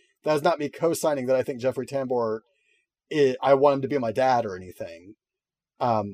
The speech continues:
what I'm saying is I think that there's a performance here that is interesting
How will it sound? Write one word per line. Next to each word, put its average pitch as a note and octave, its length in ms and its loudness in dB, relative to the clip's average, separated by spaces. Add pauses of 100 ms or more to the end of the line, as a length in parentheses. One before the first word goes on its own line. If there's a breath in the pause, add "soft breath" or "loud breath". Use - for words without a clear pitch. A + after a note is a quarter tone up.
what C#3 160 4
I'm B2+ 100 2
saying C#3+ 360 2
is A#2+ 200 -2
I A#2 60 -4
think C#3 260 -6
that C3 160 0
there's A#2+ 220 -2
a A2 80 -2
performance C3+ 480 -4
here C3 200 -2
that A2+ 200 -4
is G2 160 -10 (100)
interesting G#2+ 760 -6